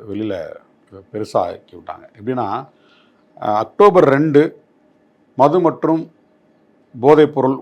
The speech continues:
ஒழிப்பு மகளிர் மாநாட்டை வந்து நாங்க நடத்துறோம். தலைவர் எழுச்சி தமிழர் வந்து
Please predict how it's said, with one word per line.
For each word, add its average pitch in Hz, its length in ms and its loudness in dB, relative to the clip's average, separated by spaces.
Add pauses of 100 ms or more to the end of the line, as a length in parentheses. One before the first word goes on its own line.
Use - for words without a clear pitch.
ஒழிப்பு 127 500 -4 (1080)
மகளிர் 135 380 4
மாநாட்டை 107 400 -4
வந்து 113 80 -10
நாங்க 101 260 -10
நடத்துறோம். 90 360 -14 (1400)
தலைவர் 165 300 6
எழுச்சி 175 360 2
தமிழர் 156 340 -2
வந்து 139 500 -4